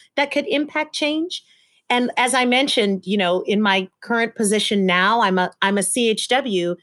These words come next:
but I'm also an executive director now. And that is largely because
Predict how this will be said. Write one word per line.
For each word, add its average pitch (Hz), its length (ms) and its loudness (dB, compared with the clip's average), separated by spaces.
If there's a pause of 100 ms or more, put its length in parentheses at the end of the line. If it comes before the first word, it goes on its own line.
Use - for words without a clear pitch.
(520)
but 220 120 2
I'm 214 180 2
also 214 340 0
an 214 80 0
executive 202 480 0
director 214 400 -2
now. 147 420 -4
And 202 180 0
that 214 180 2
is 226 200 0
largely 214 500 0
because 190 640 -2